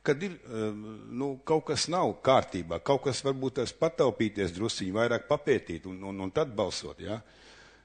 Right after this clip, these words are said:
Jo pozīcijas balsojums jau izraisa jau šīs iespējas jums oponēt un rakstīt um, uz visām iespējamām iestādēm,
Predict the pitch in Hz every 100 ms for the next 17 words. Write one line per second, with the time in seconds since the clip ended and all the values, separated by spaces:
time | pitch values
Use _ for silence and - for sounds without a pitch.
0 | - 107 101 - - - - - _ _
1 | _ _ _ _ - 170 135 101 - 98
2 | 85 - - - _ _ _ _ _ _
3 | _ _ _ 95 135 120 - 87 80 73
4 | - - - 95 92 135 98 82 76 82
5 | 76 - 82 82 - - - - 127 123
6 | - - 82 76 - - - - - 95
7 | 98 87 - 120 101 80 73 - - -
8 | - - - - - _ _ _ _ _
9 | _ _ _ _ _ _ _ _ _ _
10 | _ - 104 101 120 - 95 85 - _
11 | 98 80 78 78 87 90 87 87 87 87
12 | 92 87 87 117 - 85 98 101 - 85
13 | 85 85 117 147 - 131 120 120